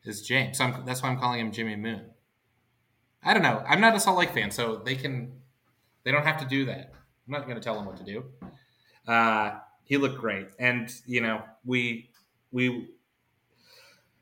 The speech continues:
once, we looked very good in the first half, probably better than they did. And then in the second half, once they scored that third goal,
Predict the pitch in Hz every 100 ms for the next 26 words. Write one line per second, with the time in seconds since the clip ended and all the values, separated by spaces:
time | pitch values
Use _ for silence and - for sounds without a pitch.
0 | _ - 156 160 - 165 226 240 - -
1 | - - 127 160 170 147 147 139 135 131
2 | 131 - 127 120 - 123 127 127 - -
3 | 117 123 123 123 120 120 120 120 120 117
4 | - 117 113 110 107 107 104 - 107 107
5 | 107 104 104 - - _ _ _ _ _
6 | _ _ - 113 117 120 107 - 110 101
7 | 98 98 95 - 110 98 92 92 92 95
8 | 95